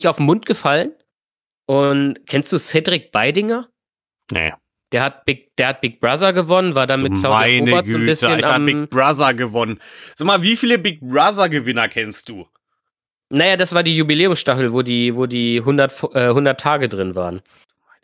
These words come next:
Speaker 1: Zumindest ist das ein richtiger Schmierlappen. Und der hat sich so richtig beim ersten Date auf so ein Boot an sie rangemacht und sie hat den so ein bisschen an sich rangelassen, hat ihn dann aber so richtig fallen lassen. Und deswegen ist sie mir so ein bisschen in Erinnerung geblieben.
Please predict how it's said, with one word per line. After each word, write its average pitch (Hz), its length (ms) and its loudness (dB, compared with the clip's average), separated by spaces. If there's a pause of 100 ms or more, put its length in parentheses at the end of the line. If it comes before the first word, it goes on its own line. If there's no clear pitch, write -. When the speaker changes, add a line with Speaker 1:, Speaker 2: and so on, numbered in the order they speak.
(100)
Speaker 1:
Zumindest 156 360 0
ist 156 120 0
das 156 80 2
ein 135 160 2
richtiger 147 380 0
Schmierlappen. 123 720 0 (760)
Und 120 520 2 (520)
der 127 180 0
hat 147 120 -4
sich 165 140 -2
so 139 80 2
richtig 165 340 -4
beim 139 140 2
ersten 139 340 -2
Date 143 400 0 (160)
auf 123 160 -2
so - 80 -2
ein 117 100 2
Boot 131 200 0
an 127 140 0
sie 113 100 -2
rangemacht 175 420 0
und 123 120 -2
sie 123 160 -2
hat 135 140 -4
den 120 280 2
so 123 80 -2
ein 113 60 -2
bisschen 123 540 0 (120)
an 123 120 0
sich 117 180 -2
rangelassen, 160 260 -2
hat 139 100 -2
ihn 127 120 0
dann 135 120 2
aber 127 180 2
so 117 80 -4
richtig 127 220 -6
fallen 120 280 0
lassen. - 260 -6
Und - 100 -12
deswegen 127 260 0
ist 123 100 -4
sie 131 80 -2
mir 120 140 2
so 117 60 2
ein 117 60 2
bisschen 127 220 0
in - 20 0
Erinnerung 147 320 2
geblieben. 156 460 0